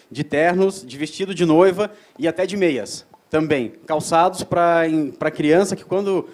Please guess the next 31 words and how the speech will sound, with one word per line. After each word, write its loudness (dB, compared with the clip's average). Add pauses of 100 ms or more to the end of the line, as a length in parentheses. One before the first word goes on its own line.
(200)
é, 0
pisasse -2
na -2
poça, -2
por 0
exemplo, -2
não -4
ficar -8
com -12
o -12
pé -2
úmido, 0
né? -4
Não -4
ficar -8 (220)
molhado. 0 (160)
Então, -6
essa -2
versão -4
do -8
Premium -6
é 0
muito -8
boa, 0
porque -8
pela -2
composição -4
dele, -4
de -8
nanosílica, 0 (300)
é, 0